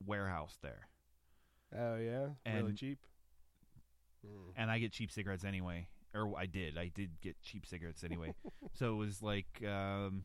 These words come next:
Speaker 1: I think I was still paying thirty dollars and fifty cents for my pack of cigarettes.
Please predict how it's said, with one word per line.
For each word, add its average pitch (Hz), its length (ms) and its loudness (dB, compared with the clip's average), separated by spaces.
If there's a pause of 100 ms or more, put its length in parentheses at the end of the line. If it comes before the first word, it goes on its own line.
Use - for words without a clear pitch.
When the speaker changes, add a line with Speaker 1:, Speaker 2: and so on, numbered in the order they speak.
(920)
Speaker 1:
I - 80 -10
think 123 140 2
I 120 40 4
was 110 140 0
still 113 240 2
paying 110 340 2 (220)
thirty 107 840 4
dollars 113 520 6
and 113 100 0
fifty 117 300 0
cents 127 320 0 (100)
for 113 140 0
my 110 160 2
pack 117 240 0
of 120 80 -4
cigarettes. 131 480 -4